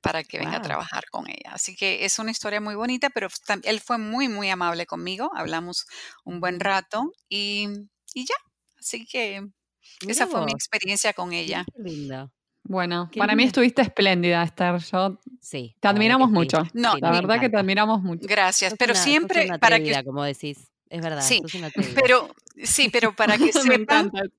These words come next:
Speaker 1: para que
Speaker 2: Ajá.
Speaker 1: sepan, lo que me preocupa muchísimo, mi estrés, es qué me voy a poner.
Speaker 2: Y sí.
Speaker 3: Ah.
Speaker 2: Decime si no, porque vas a estar
Speaker 3: Nos
Speaker 2: ahí como
Speaker 3: pasa a
Speaker 2: muy en el,
Speaker 3: todos.
Speaker 2: en el,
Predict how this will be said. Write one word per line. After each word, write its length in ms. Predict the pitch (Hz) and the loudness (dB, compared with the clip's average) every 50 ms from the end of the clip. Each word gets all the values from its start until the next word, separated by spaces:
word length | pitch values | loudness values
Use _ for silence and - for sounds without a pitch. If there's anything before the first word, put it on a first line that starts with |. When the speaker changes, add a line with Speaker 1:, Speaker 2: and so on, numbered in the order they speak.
| _ - - 220 _ _ | _ -20 -20 -20 _ _
Speaker 1:
para 220 | - 233 233 226 220 | 4 6 6 6 4
que 140 | - 226 214 | 2 0 0
Speaker 2:
Ajá. 320 | - 208 226 220 196 240 | 2 2 2 0 0 2
Speaker 1:
sepan, 280 | 214 196 190 190 196 - - _ _ - 226 233 226 | 2 2 2 2 -2 -8 -14 _ _ -6 -2 2 2
lo 80 | 247 233 | 2 2
que 160 | - 247 240 | 2 0 0
me 140 | 240 240 233 | 0 0 0
preocupa 480 | 254 247 247 240 - 277 269 - 311 | 0 0 0 -2 -2 -4 -2 0 0
muchísimo, 520 | 285 285 254 - 247 220 - - 240 233 220 | 0 0 -2 -4 -4 -4 -4 -4 -4 -6 -6
mi 140 | 208 190 | -4 -6
estrés, 540 | 190 190 - - - 226 220 254 277 - - - | -6 -6 -6 -6 -6 -6 -6 -4 -4 -6 -4 -2
es 180 | 302 208 - | -2 -2 -2
qué 220 | - - - 226 208 | -2 -2 -4 -4 -4
me 100 | 208 208 | -4 -4
voy 180 | 202 196 196 | -4 -4 -4
a 60 | 196 | -4
poner. 440 | 190 - - - - 95 - - - - - _ _ _ _ _ _ _ - 220 - - - 370 - 311 330 - | -6 -8 -10 -12 -12 -12 -12 -12 -14 -14 -18 _ _ _ _ _ _ _ -18 -16 -4 0 0 2 2 0 0 0
Speaker 2:
Y 200 | - 175 190 180 | 0 0 0 -2
sí. 200 | - - 180 190 | -4 -2 0 2
Speaker 3:
Ah. 220 | 202 247 269 269 277 269 - - 320 320 320 - - 349 - 415 392 - - 392 392 - - 392 - _ | 4 6 6 4 4 2 0 -2 -4 -4 -4 -6 -12 -6 -4 -4 -4 -4 -6 -8 -8 -6 -8 -8 -6 _
Speaker 2:
Decime 380 | - 170 165 - - 220 233 240 | -2 -2 0 0 -2 0 0 0
si 140 | - - 196 | 0 0 2
no, 260 | 180 180 160 156 151 - - - - - | 2 2 2 2 0 -4 -10 -18 -10 -6
porque 240 | - 165 165 180 180 | -4 -2 0 2 2
vas 140 | 185 214 214 | 2 2 2
a 40 | 247 | -2
estar 180 | - 240 226 | -2 -2 0
Speaker 3:
Nos 80 | 226 214 | 2 2
Speaker 2:
ahí 100 | 226 233 | 4 6
como 240 | 247 240 214 208 196 | 6 6 6 6 4
Speaker 3:
pasa 20 | |
a 20 | 226 | 4
Speaker 2:
muy 100 | 220 226 233 | 2 4 6
en 160 | 226 220 208 | 6 6 6
el, 140 | 202 196 196 | 6 6 4
Speaker 3:
todos. 300 | 190 196 - 160 160 - | 2 2 -2 -4 -8 -10
Speaker 2:
en 140 | - 165 165 | -12 -12 -10
el, 380 | 160 160 156 156 151 151 160 | -10 -12 -12 -12 -14 -14 -16